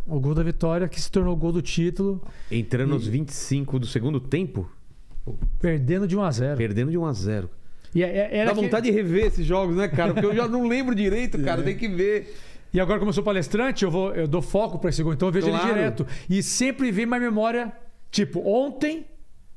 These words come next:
Speaker 1: ontem eu fui lembrar o seguinte. Quando eu entrei em campo, estávamos perdendo de um a zero.
Speaker 2: Certo.
Speaker 1: Então, metade do estádio do Barcelona tava em silêncio.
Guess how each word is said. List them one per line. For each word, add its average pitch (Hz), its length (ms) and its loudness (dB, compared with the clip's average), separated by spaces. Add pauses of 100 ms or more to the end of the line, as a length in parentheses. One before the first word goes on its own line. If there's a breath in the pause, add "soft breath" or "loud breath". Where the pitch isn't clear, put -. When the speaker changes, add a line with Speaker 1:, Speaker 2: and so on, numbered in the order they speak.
(140)
Speaker 1:
ontem 240 320 2
eu 202 80 2
fui 202 120 0
lembrar 196 240 0
o 208 40 0
seguinte. 180 500 -2 (300 loud breath)
Quando 208 180 2
eu 233 100 2
entrei 233 320 0
em 254 60 -2
campo, 220 520 -2 (100)
estávamos 180 380 0
perdendo 185 320 0
de 185 100 -2
um 247 40 0
a 269 80 0
zero. 202 260 0
Speaker 2:
Certo. 127 460 -2 (640 loud breath)
Speaker 1:
Então, 233 400 2
metade 240 460 0
do 220 60 -2
estádio 220 440 0
do 180 80 -2
Barcelona 190 480 0
tava 185 160 0
em 190 40 0
silêncio. 202 520 -4